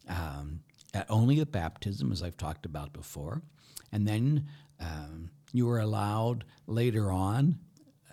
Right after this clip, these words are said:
once of the three major sins. Remember I told you there were three major sins that had to be confessed: adultery,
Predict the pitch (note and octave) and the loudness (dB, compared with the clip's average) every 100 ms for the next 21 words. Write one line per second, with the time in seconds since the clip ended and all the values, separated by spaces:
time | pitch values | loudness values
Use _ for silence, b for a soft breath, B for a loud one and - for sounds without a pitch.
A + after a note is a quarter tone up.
0 | - G2 F#2 A2+ D3 C#3+ - - - _ | -10 -4 0 2 2 0 -6 -6 -12 _
1 | F#2 F2+ - B2+ B2 A2 A2 G2+ G2 - | -10 -8 -4 2 2 4 2 2 0 2
2 | A2+ A2+ A2 G#2 F#2+ F2+ G2+ A2 G2 B2+ | 2 2 2 2 0 2 2 2 2 0
3 | A2+ B B B G#2 - - A#2 B2+ A#2+ | -2 B B B -2 -2 -2 2 4 4
4 | B2 A2 A#2 - A2 G#2+ A#2 G2 F2 G2 | 4 4 4 4 4 4 4 4 2 2
5 | G#2 F#2+ F#2+ - F#2+ - F2 C#2+ - - | 2 2 0 0 0 0 -4 -6 -14 -16
6 | - _ _ _ _ _ _ - - - | -20 _ _ _ _ _ _ -14 -8 -4
7 | E2+ F2 G2 - A2 A#2+ | 0 0 0 0 0 0